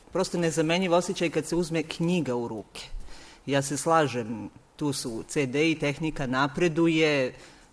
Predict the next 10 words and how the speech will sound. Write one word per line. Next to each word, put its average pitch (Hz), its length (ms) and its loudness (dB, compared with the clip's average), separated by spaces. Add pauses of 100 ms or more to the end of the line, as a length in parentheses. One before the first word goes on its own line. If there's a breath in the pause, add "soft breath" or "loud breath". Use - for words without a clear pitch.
(100)
mi 139 160 2
pokušavamo 143 840 2
i, 127 60 0
i, 123 220 -6
i, 127 520 -6
evo, 123 240 -2 (260)
i 139 140 0
uspevamo 143 520 4
da 131 100 -2
budemo 131 680 -2